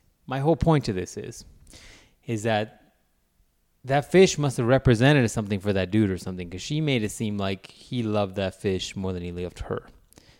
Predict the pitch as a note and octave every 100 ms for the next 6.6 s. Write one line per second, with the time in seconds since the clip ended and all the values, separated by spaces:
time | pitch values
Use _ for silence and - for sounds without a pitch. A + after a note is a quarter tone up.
0 | _ - C3+ A#2 - G#2 F#2 F2+ - F#2
1 | F#2 - - - - A2+ B2+ - - -
2 | - _ - _ _ _ _ _ _ _
3 | _ _ C#3+ D3 D#3 D3+ D#3 D#3+ G3+ F#3
4 | - G#3 F3+ - - A#3 B3 A#2+ F#2 -
5 | - - - - _ _ _ _ _ _
6 | - B2 C3 A#2+ -